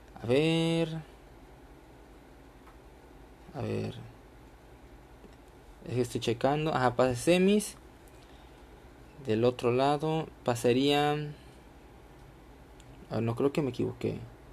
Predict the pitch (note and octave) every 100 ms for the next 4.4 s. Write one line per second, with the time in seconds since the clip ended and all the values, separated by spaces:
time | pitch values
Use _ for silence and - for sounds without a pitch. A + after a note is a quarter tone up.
0 | - - A#2+ B2 - - D#3+ E3+ E3 D#3+
1 | D#3+ D#3+ - D3 C#3+ D3+ - - - -
2 | - - - - - - - - - A2
3 | C3+ D3+ D#3 D3+ - C3 C#3+ - D3+ D3+
4 | D#3 D#3 D#3 D3+